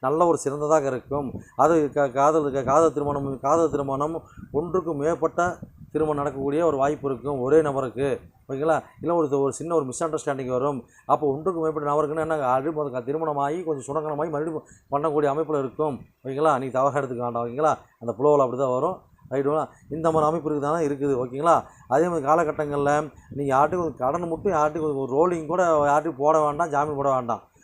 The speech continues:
ஓகேங்களா? இந்த காலம் நம்மளுக்கு எல்லாம் சு-, ஒரு லெ-, ஓரளவு லெ-, லெவலாக பிரபஞ்சம் கொடுக்குறாங்க அந்த மாதங்கள்ல.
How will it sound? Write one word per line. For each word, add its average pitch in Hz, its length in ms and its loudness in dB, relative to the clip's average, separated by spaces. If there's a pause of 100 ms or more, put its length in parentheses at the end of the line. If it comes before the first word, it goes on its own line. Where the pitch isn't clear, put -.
(180)
ஓகேங்களா? 135 260 -2
இந்த 131 140 -4
காலம் 151 200 0
நம்மளுக்கு 135 200 -4
எல்லாம் 151 200 0
சு-, 139 220 -4
ஒரு 127 180 -2
லெ-, 139 140 4
ஓரளவு 131 300 2
லெ-, 139 200 2
லெவலாக 143 300 2
பிரபஞ்சம் 135 400 -2
கொடுக்குறாங்க 139 280 -4
அந்த 123 140 -4
மாதங்கள்ல. 139 520 -2